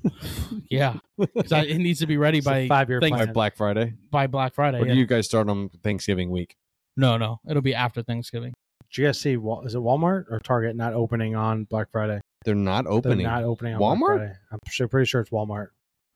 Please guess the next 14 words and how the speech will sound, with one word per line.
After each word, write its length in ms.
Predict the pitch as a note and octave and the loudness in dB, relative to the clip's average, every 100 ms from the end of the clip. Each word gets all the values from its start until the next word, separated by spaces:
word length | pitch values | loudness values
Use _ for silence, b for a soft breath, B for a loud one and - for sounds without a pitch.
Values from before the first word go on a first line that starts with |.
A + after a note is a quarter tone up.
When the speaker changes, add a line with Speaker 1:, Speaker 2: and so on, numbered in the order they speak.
| _ - | _ -4
Speaker 2:
It's 80 | |
one 120 | D#3 E3+ | 2 4
of 60 | |
the 40 | C#3+ | 2
Speaker 3:
That's 120 | - | 2
a, 20 | |
Speaker 2:
big 180 | D3+ B2+ | 0 0
names. 260 | C3 B2+ A2 | -2 0 2
Speaker 3:
that's 160 | G2+ | 2
a 40 | A2+ | 2
big 180 | C3+ G#2+ | 2 0
move. 420 | G#2 C#3+ G#3+ A2 | 2 4 4 0
Speaker 2:
I 120 | A2 | -2
know. 260 | A#2 C#3 | -2 -2